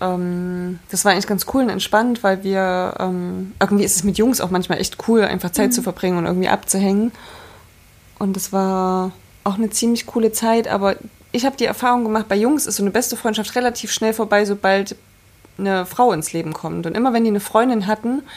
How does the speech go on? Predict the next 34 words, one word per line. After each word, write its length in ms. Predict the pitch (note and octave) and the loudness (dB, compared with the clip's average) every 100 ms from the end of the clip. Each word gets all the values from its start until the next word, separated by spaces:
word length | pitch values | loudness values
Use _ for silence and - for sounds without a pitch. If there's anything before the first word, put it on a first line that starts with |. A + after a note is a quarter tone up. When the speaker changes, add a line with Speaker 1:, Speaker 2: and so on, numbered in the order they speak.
| - - | -20 -6
Speaker 1:
fand 220 | G#3 G3 | -2 0
die 40 | |
neue 200 | G3+ F#3+ | 2 2
Freundin 340 | G3 G3+ A3 C4 | 2 2 2 2
das 140 | A3+ | -2
nicht 240 | G#3+ - - | -4 -4 2
cool, 140 | C4 | 2
dass 100 | A3 | 2
er 80 | - | 0
eine 140 | F#3+ | -2
beste 240 | F3 E3+ E3 | -4 -6 -8
Freundin 400 | - E3 F#3+ A#3 | -6 -4 -4 -4
hat. 260 | E4 F#4 - - | -6 -6 -18 -10
Speaker 2:
Hm. 340 | A#3+ A3 A3 G#3 - - | -6 -6 -6 -10 -16 0
Speaker 1:
Und, 640 | G#3 A#3 C#4 C#4 C4+ - - | 4 6 4 2 0 -2 2
ähm, 560 | G#3+ G#3+ G#3 G3+ G3+ | 4 4 2 0 0
sein 220 | G3+ G3+ | 2 2
Fokus 400 | G#3+ A#3+ A#3 G#3+ | 4 0 2 0
hat 100 | G3+ | 0
sich 80 | - | 0
dann 140 | F#3+ F3 | 0 0
auch 100 | F3+ | 0
immer 180 | F3+ | -2
so 180 | F3 G#3 | 2 0
krass 300 | G#3+ G#3 G#3 | 2 0 0
verschoben, 720 | - F#3+ - G3+ G#3 G3+ G3+ F#3 | -4 -4 2 2 4 2 2 0
dass 340 | F3 - - | -2 -2 -4
ich 160 | F#3 G3 | -2 -2
halt 140 | F3+ | 0
dann 220 | E3+ E3 D#3+ - - | 0 -2 -4 -14 -14
komplett 340 | - E3+ F3 - | -6 0 2 2
ausgeblendet 560 | E3+ E3 F3+ E3+ D#3+ | 0 0 2 2 0
wurde. 320 | D#3+ D#3 D#3+ D#3+ - - | -2 -2 -4 -6 -14 -8
Speaker 2:
Aber 220 | A3 G#3+ | -2 -2